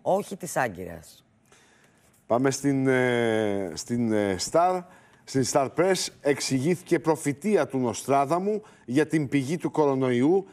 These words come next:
Speaker 2: Ύστερα από πεντακόσια χρόνια, μελετητές αποκρυπτογράφησαν όσα είπε για την, για την covid δεκαεννέα.
Speaker 1: Ναι.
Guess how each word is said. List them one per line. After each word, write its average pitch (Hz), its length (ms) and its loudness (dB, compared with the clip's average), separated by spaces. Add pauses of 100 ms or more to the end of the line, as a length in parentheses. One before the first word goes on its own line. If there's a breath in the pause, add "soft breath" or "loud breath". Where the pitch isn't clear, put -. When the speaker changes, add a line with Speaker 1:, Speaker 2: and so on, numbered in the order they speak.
(140 loud breath)
Speaker 2:
Ύστερα 170 360 2
από 147 180 2
πεντακόσια 139 560 0
χρόνια, 185 460 -2 (240 loud breath)
μελετητές 135 580 0
αποκρυπτογράφησαν 131 880 -2
όσα 151 300 0
είπε 139 200 0
για 123 160 -2
την, 117 240 -4 (100)
για 117 180 -2
την 107 160 -6
covid 127 260 0 (280 soft breath)
δεκαεννέα. 85 640 -4 (260)
Speaker 1:
Ναι. 120 220 -8